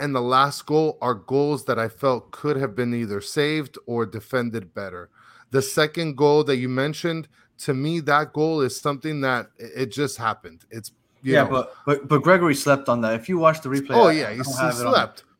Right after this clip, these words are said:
Speaker 2: He kinda just saw the ball come and he just waited for it to get to him. When he's in his own box, you gotta, you gotta attack that. You gotta clear that ball,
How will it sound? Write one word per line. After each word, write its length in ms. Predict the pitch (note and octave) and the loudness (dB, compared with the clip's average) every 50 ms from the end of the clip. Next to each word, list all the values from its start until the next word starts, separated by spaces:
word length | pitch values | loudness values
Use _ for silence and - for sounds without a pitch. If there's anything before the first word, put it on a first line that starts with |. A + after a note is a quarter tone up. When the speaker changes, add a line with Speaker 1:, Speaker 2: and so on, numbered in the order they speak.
| _ _ _ _ _ | _ _ _ _ _
Speaker 2:
He 140 | - E3+ F3+ | -4 -4 -4
kinda 280 | F3 G3 G#3 G3+ G3+ F#3 | -2 0 0 0 0 0
just 180 | D#3+ D#3+ D#3+ - | -2 -4 -6 -4
saw 140 | F3+ E3+ E3+ | -2 -2 -2
the 80 | D#3 | -2
ball 220 | C3 B2+ D#3 D#3 D#3 | -4 -2 -2 -2 -2
come 260 | D#3 - F#3 F3 E3 | -2 -4 -8 -6 -4
and 140 | D3+ C3+ C3+ | -4 -6 -6
he 80 | E3 F3 | -6 -6
just 220 | D3+ D3 A#2+ G#2+ | -6 -8 -8 -8
waited 420 | G#2+ G2+ A2 C3 C#3+ C#3+ C#3 C3+ C3+ | -10 -6 -4 -2 0 0 -2 -2 -6
for 120 | - C3 | -6 -8
it 80 | B2+ B2+ | -8 -8
to 100 | - A#2 | -8 -8
get 240 | G2+ B2 B2 A#2 - | -6 -4 -4 -4 -6
to 100 | - A#2 | -10 -12
him. 280 | G#2 A2 G2+ G2 G2 G2 | -10 -8 -8 -8 -8 -6
When 140 | A2+ A#2+ B2 | -6 -6 -4
he's 180 | D3+ E3 D3+ | -6 -6 -6
in 120 | E3 E3 D#3 | -4 -4 -4
his 180 | D3 C3 B2 | -4 -4 -2
own 240 | C3+ C3+ C#3+ C#3 A#2 | -2 -2 -2 -4 -4
box, 400 | - B2 C3+ B2 - - - - | -2 0 0 0 -2 -6 -12 -16
you 60 | B2+ | -10
gotta, 260 | B2+ E3+ C#3+ C3 B2 | -6 -4 -4 -4 -4
you 80 | B2 B2+ | -6 -6
gotta 180 | D3 C#3 B2+ A#2 | -4 -2 -2 -4
attack 360 | A2 - - C#3 C#3 C#3 - | -4 -4 -4 -4 -4 -4 -6
that. 80 | A2+ G#2 | -10 -8
You 60 | A2+ | -4
gotta 160 | C#3 B2+ A2+ | -4 -4 -4
clear 260 | - - - E3 E3 | -6 -8 -8 -6 -2
that 220 | D#3+ D#3 D3+ C#3+ C#3 | 2 2 2 2 0
ball, 300 | D3+ D3+ D3 C#3+ D3 | 0 2 2 2 0